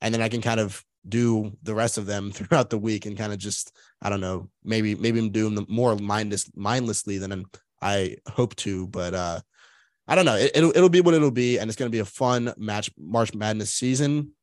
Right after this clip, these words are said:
Also, one thing to note is that, uh, and you guys probably do not care at all about this right now, but I, I love this because, uh, in our little Google Doc that we have where we share our ideas, or we kind, we kinda just jot down things that we're gonna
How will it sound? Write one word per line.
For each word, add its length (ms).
Also, 460
one 260
thing 140
to 60
note 300
is 200
that, 280
uh, 300
and 120
you 60
guys 160
probably 300
do 180
not 300
care 320
at 140
all 160
about 240
this 160
right 140
now, 160
but 280
I, 340
I 220
love 500
this 300
because, 520
uh, 400
in 120
our 180
little 260
Google 240
Doc 220
that 60
we 120
have 360
where 140
we 120
share 260
our 100
ideas, 540
or 60
we 100
kind, 240
we 80
kinda 180
just 140
jot 280
down 260
things 220
that 100
we're 80
gonna 280